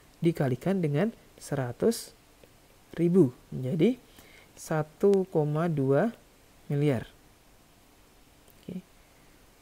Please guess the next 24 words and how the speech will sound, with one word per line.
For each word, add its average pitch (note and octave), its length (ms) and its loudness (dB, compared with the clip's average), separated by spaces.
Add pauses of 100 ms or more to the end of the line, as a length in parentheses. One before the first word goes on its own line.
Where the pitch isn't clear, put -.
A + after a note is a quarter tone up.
(120)
Sebelumnya D3 480 0
satu F3 200 -2
miliar, E3 360 4
berarti C#3 240 -4
ada E3 480 -2 (320)
exchange F#3+ 560 0
gain C#3 200 0
itu F3 120 0
sebesar E3+ 480 -4
dua C#3+ 200 0
ratus C3+ 520 -6 (400)
juta. D3+ 320 -2
Maka C3+ 240 -4
di D3 80 0
sini C#3+ 320 -2 (440)
kita F#3+ 120 0
akan F#3 140 -2 (100)
nyatet F3 280 -2 (120)
account A#3 400 -4
receivable E3+ 720 0
pada C3+ 400 -4 (720)
gain D3+ 400 2
on F3 280 -2 (320)
exchange, D3+ 520 -2